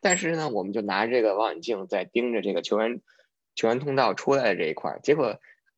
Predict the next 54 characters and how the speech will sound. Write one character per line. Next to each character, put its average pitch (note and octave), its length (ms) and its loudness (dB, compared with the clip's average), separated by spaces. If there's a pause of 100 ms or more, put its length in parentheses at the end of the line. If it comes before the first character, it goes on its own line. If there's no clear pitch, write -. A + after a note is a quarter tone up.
(100)
就 D3 100 -6
是 C#3+ 80 0
赫 F#3+ 240 4
然 G#2+ 140 2
看 A2 220 -2
到 G2+ 100 -2
了 F#2 120 0
一 F#2+ 60 0
个 G2+ 60 0
八 B2+ 240 0
十 C3+ 140 -2
一 D3+ 100 2
号 F#3 200 2
的 F#2+ 100 0
身 F#2+ 160 -6
影， C#2+ 180 -6 (100)
然 G#2 100 -4
后 G2+ 60 2
我 F2+ 60 0
就 F2+ 80 -2
赶 F#2+ 160 -2
紧 G2+ 80 -6
叫 F#2 220 0
飞 F2+ 160 -4
哥， F2+ 120 -4
我 D2+ 120 -6
说 A#2+ 100 2
：“哎， D#3 120 2 (100)
这 A2 100 -6
Jonnu C#3 260 2
Smith C#3+ 440 -8
出 - 260 0
来 - 140 2
了。” - 160 -12 (340)
而 B2+ 80 2
且 C#3 140 2
今 C#3 180 0
天 D3 160 4
呢， C3 140 -2
拿 G#2 200 -2
着 C3+ 80 2
头 F#2+ 220 0
盔， D3 320 2 (360)
说 C3+ 180 2
明 C3+ 260 0
这 C3 180 2
个 G2 140 2
今 C3+ 240 -6
天 C#3 240 0
是 C3+ 180 0
应 C#3+ 200 0
该 E3 180 2
是 E3 140 -2
想， - 240 -6